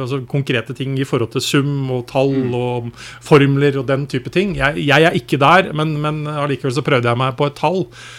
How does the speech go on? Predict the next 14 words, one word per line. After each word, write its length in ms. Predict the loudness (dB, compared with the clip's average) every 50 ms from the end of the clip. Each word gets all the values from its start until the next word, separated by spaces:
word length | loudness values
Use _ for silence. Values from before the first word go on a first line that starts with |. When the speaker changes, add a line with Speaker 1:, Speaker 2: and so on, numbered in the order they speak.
| -20 -8 0
Speaker 1:
Eh, 220 | 2 2 2 2 2
men, 220 | 0 0 0 2
men 160 | 2 2 2 0
nettopp 240 | -2 -4 -6 -4
for 140 | -2 -2 -4
å 20 | -4
få 220 | -2 0 2 2 2 2 -2 -4
fram 220 | -4 -2 -2 -2
dette 180 | -4 -4 -4 -2
her, 240 | -2 -2 -2 -2
er 160 | -4 -4 -4 -4
at 140 | -6 -6 -8
dette 240 | -10 -8 -8 -10 -8 -6
her, 240 | -6 -4 -4 -6